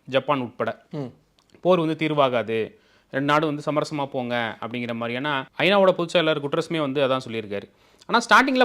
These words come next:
Speaker 1: பாகிஸ்தானோட பிரதமர் பேசுனதுக்கும், அந்த நாட்டோட பாதுகாப்பு அமைச்சர் ஆசிஃப் கவாஜா பேசுனதுக்கும் நிறைய வித்தியாசங்கள் இருக்கு.
Speaker 2: ஓகே.
Speaker 1: ஸ்டார்டிங்ல வந்து அவங்க கடுமையா வந்து, "இந்தியா வந்து உரிய பதிலடி கொடுப்போம்" அப்படின்னு பேசிக்கிட்டு இருந்தாங்க. ஆனா வந்து கவாஜா அடுத்து என்ன சொல்லியிருக்காரு அப்படின்னா, அந்த நாட்டு ஊடகத்துக்கு அளித்த பேட்டியில,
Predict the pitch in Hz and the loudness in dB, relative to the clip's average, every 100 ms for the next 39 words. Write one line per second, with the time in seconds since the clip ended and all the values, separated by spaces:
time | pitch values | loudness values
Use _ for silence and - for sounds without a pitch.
0 | 247 202 240 240 233 214 202 190 220 220 | 6 6 6 0 4 4 4 4 6 4
1 | 202 185 185 151 123 147 117 - 143 151 | 2 0 0 -4 -2 -2 -2 -2 2 2
2 | 165 160 160 180 190 170 160 175 170 160 | 2 4 4 4 4 6 6 4 2 0
3 | 151 160 147 160 156 156 151 151 143 147 | 0 2 2 2 0 2 2 2 -2 -2
4 | - 139 127 233 185 180 160 165 165 139 | -4 -6 -4 0 2 2 2 -2 0 -4
5 | 120 113 - 147 139 123 190 208 180 190 | -6 -10 -8 -8 -2 2 4 4 2 2
6 | 170 147 165 180 165 151 160 156 139 139 | 2 0 2 0 0 0 -2 -2 -2 0
7 | 156 147 139 135 143 147 135 139 131 127 | 2 2 2 -6 -4 -2 -2 -2 -6 -8
8 | 120 123 120 107 107 120 120 120 120 107 | -8 -4 -4 -4 -6 -8 -8 -8 -10 -10
9 | 104 98 143 - _ - _ - 254 233 | -12 -10 -12 -14 _ -20 _ 0 4 4
10 | 226 233 190 190 240 254 240 185 180 185 | 4 2 6 8 8 10 6 6 2 0
11 | 190 170 160 160 151 123 147 208 180 190 | -2 -2 2 2 2 0 -2 0 2 2
12 | 185 175 160 160 143 131 139 131 127 127 | 2 0 2 0 0 -4 -2 0 -2 -4
13 | 135 131 123 117 151 | -6 -4 -4 -4 -4